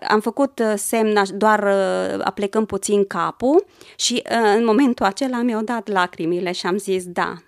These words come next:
mare este Dumnezeu, aici rămân.”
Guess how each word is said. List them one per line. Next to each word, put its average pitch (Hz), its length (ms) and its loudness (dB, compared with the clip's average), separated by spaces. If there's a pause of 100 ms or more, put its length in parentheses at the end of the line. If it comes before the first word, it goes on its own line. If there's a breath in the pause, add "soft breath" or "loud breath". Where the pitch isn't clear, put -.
(120)
mare 185 420 -2
este - 220 -6
Dumnezeu, 175 580 -2
aici 196 320 -2 (120)
rămân.” 165 380 -6